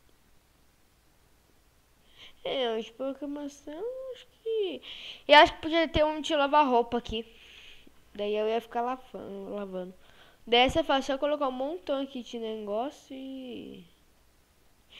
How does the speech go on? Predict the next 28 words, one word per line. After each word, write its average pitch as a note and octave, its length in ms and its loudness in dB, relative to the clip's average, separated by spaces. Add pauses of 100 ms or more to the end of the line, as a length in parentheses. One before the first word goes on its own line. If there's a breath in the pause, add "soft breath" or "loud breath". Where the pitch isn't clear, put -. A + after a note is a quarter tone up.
(580 loud breath)
ó, C#4+ 360 12
agora D4+ 500 6
eu D#4 60 4
não D#4 200 -2
sei F4 140 -4
qual E4 160 -2
que D#4+ 120 -8
eu D4 40 -12
consigo, G#3+ 960 -4
sei, A3 420 -6
ó, F#3+ 320 0
s-, - 640 -20 (640 soft breath)
deixa D#4+ 280 4
aí E4+ 120 4
nos D#4+ 180 -4
comentários, D4 600 2
co-, - 260 -8
ó, G3 260 2 (140)
tá G#3 100 -10
vendo G3+ 200 -8
aqui, A3+ 240 -6
ó, G3+ 100 -2
cinco G3+ 520 -16
mil, G#3 500 -8
cinco - 560 -18
mil, C#4 420 -10
dez A3+ 480 -8
mil, B3+ 380 -10